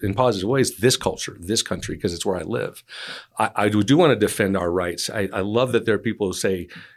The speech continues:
"You can't pick on Christians because they're Christian." That's not okay in our country. So we should defend that,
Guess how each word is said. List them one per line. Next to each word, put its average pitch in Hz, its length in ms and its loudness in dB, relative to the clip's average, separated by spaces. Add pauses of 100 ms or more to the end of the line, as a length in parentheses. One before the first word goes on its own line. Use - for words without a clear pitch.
"You 123 140 -4
can't 156 400 0
pick 156 260 0
on 117 240 2
Christians 92 540 -6
because 101 380 -4
they're 92 100 -2
Christian." 90 500 -6
That's 110 320 -4
not 131 220 0
okay 151 320 -2
in 156 80 -4
our 113 160 -4
country. - 540 -8
So - 160 0
we 110 100 0
should 123 180 -2
defend 143 420 -6
that, - 180 -10